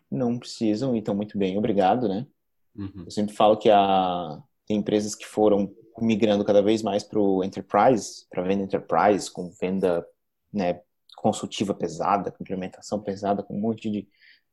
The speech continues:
Speaker 1: de C S, et cetera. E tão aí muito bem, né? Obrigado, né?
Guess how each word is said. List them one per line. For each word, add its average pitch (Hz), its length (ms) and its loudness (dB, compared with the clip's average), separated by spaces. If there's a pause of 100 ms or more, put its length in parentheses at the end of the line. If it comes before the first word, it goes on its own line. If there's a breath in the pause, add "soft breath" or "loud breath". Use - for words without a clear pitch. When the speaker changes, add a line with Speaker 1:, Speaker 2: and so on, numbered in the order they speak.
(180)
Speaker 1:
de 107 180 -4
C - 200 0
S, 107 520 2
et 98 100 -6
cetera. 123 560 0 (220)
E 175 100 -4
tão 196 280 -2
aí - 180 0
muito - 200 -4
bem, 156 540 0 (180)
né? 131 280 -6
Obrigado, 123 520 0
né? 95 140 -6